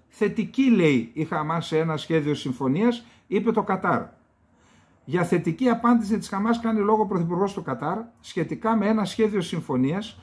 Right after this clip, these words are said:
το οποίο προβλέπει την απελευθέρωση ομήρων που κρατούνται στη λωρίδα της Γάζας, με αντάλλαγμα μία πάυση των εχθροπραξιών μεταξύ Ισραήλ και της Παλαιστινιακής Οργάνωσης. «Έχουμε λάβει μία απάντηση της Χαμάς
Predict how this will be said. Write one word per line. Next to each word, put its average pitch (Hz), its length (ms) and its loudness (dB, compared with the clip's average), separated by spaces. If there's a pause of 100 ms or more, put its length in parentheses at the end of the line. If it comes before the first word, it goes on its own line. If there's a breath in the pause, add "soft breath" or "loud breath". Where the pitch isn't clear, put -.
(240 loud breath)
το 151 100 -2
οποίο 233 260 2
προβλέπει 220 380 0
την 190 140 -4
απελευθέρωση 180 640 -2
ομήρων 208 260 0
που 190 60 -6
κρατούνται 185 380 -2
στη 170 140 -8
λωρίδα 165 320 2
της 131 120 -6
Γάζας, 196 440 -4 (240 soft breath)
με 170 180 -4
αντάλλαγμα 175 600 2
μία 214 300 2
πάυση 220 340 -2
των 170 160 -4
εχθροπραξιών 156 640 -4
μεταξύ 185 360 -2
Ισραήλ 196 440 2 (340 soft breath)
και 185 160 -4
της 175 240 -8
Παλαιστινιακής 165 640 -4
Οργάνωσης. 196 680 -2 (640 soft breath)
«Έχουμε 233 400 4
λάβει 214 280 2
μία 214 220 0
απάντηση 196 440 -2
της 151 120 -10
Χαμάς 135 560 -4